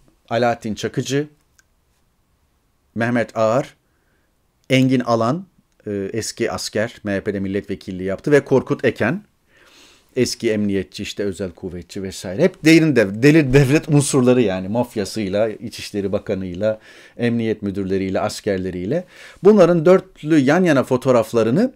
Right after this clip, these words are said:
Palmarina, yani daha doğrusu Yalıkavak Marina'dan, e, çekip vermişti. Bu günden başka fotoğraflar da var. Ararsanız bulursunuz internette. Marina'da çeşitli noktalarda çekilmiş.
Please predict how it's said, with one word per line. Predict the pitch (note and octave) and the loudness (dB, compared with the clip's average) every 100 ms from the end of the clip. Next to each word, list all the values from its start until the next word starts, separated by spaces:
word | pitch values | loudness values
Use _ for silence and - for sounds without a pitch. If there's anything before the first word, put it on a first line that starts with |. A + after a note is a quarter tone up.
| - | -8
Palmarina, | - E3+ F3+ E3+ G3 F3+ A2+ | 2 4 6 4 4 4 4
yani | C3 D3+ D#3+ | 4 4 4
daha | D3 D#3+ | 2 2
doğrusu | D#3+ D3 C#3 | 2 0 2
Yalıkavak | D3+ F3+ G3 D#3+ F3+ F3+ | 2 4 2 2 2 4
Marina'dan, | C#3 F3+ D#3+ G#2+ F#2+ E2 - - _ - | 4 4 4 2 -4 -8 -16 -20 _ -6
e, | G#2+ G#2 G2 F#2 F#2+ | -2 0 -2 -6 -6
çekip | - B2+ D3 G2 | -4 -4 -6 0
vermişti. | A2 G#2 G#2 - B3 A#3 | 2 2 0 -4 -4 -4
Bu | A#2+ A2+ C#3+ B3 B3 G#3 _ _ _ | -10 -2 4 6 4 2 _ _ _
günden | - A2 G#2 C3 F3 E3 G#3 A3+ | -8 -6 0 4 4 6 4 6
başka | F3 - A3 | 2 2 0
fotoğraflar | F3+ D#3+ D#3 D#3 E3 D#3 | 0 2 2 2 2 2
da | A#2 | 2
var. | A2 G3+ | 2 2
Ararsanız | F#3 D3+ G#2+ A2 G2+ F#2+ | 0 0 0 -4 -6 -4
bulursunuz | G#2 G2+ G2 F#2+ | -6 -6 -6 -6
internette. | F#2+ F#2+ F2 E2 - F3+ | -6 -6 -8 -10 -2 -2
Marina'da | C#3+ A#2+ A#2+ G2+ F2+ | 2 2 2 0 -4
çeşitli | B2+ A2 - - | -2 -6 -6 -6
noktalarda | A2 G#2 G2+ F#2+ F#2+ | -6 -4 -4 -4 -6
çekilmiş. | - G2 F#2+ B2 D#3+ | -8 -10 -6 -6 -6